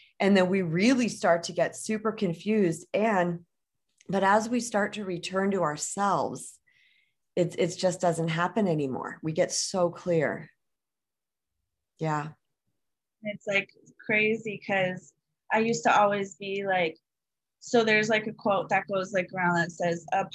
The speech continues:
Speaker 2: power-, like, a woman who is not afraid to be alone is a powerful woman." And, like, I feel
Speaker 1: Yes.
Speaker 2: that. I truly, like, can tell you, like, on my days off, like, I just do my own thing. My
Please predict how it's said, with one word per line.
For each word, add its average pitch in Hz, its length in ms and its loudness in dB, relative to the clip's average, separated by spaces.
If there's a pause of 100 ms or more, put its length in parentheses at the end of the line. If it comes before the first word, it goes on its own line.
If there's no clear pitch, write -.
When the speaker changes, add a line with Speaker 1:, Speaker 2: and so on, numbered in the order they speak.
Speaker 2:
power-, 196 420 2
like, 202 240 -2
a 180 320 2 (100)
woman 214 480 0
who 220 240 2
is 180 380 -2
not 196 340 0
afraid 190 380 -2
to 196 120 -8
be 190 180 -4
alone 180 440 0 (400)
is 208 160 -4
a 190 160 -2
powerful 185 680 0
woman." 175 540 -4 (400)
And, 214 220 4
like, 208 100 -2 (580)
I 208 160 6
feel 185 220 -2
Speaker 1:
Yes. 170 100 2
Speaker 2:
that. 185 240 0 (840)
I 220 220 4 (180)
truly, 214 580 6
like, 196 300 4 (120)
can 208 160 0
tell 202 260 2
you, 190 360 -2
like, 185 300 0 (720)
on 208 160 2
my 196 200 4
days 220 260 2
off, 226 320 4
like, 180 300 0
I 196 380 2
just 202 240 -10
do 208 120 -4
my 190 180 0
own 190 140 -8
thing. 220 440 2
My 202 180 2